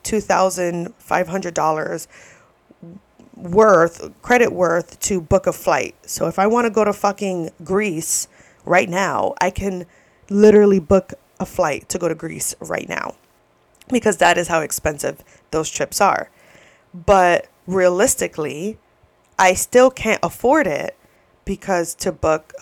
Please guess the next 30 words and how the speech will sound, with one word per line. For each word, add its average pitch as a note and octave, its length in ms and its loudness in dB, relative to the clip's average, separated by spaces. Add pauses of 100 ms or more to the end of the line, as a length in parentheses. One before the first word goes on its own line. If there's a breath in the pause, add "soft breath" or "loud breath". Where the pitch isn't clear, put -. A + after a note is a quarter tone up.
a - 80 -4
hotel F3 600 -2
and E3+ 120 -6
an - 120 -8
Airbnb F3 840 -6
and E3+ 120 -8
spending F#3+ 500 -6
money D3 380 -8
and D#3 240 -8 (320 loud breath)
vacation G#3 480 -4
outfits - 640 -6
and D#3+ 340 -8 (540 loud breath)
all G#3 120 4
that A3 140 6
extra A3+ 280 0
stuff - 260 -4
that F3+ 120 -2
would F3 120 0
require F3 500 -2
to F3 140 -10
book E3+ 200 -6
for E3 180 -6
a E3 60 -10
trip, - 400 -8
that, F#3+ 320 2
that G3+ 300 -2
part - 300 -4
I E3 80 -4
can't D#3 240 -10
afford - 380 -10